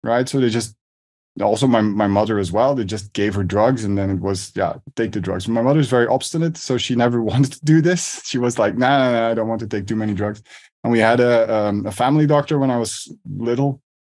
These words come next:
that described this in a, a very good way, I thought. He said, "Your health is like a bucket.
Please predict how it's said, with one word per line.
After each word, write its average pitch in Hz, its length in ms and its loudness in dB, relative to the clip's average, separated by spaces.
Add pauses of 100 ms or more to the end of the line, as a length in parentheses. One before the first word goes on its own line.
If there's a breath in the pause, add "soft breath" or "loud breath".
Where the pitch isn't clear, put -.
(320)
that 113 300 2
described 127 440 0
this 131 220 0
in 123 100 0
a, 113 220 -2
a - 20 -6
very 123 380 2 (340)
good 131 240 0
way, 117 240 0
I 104 60 -2
thought. 98 320 -6 (500)
He 127 80 -4
said, 135 380 2
"Your 117 140 4
health 120 260 4
is 147 120 0
like 107 160 0
a 95 60 -4
bucket. 123 400 -2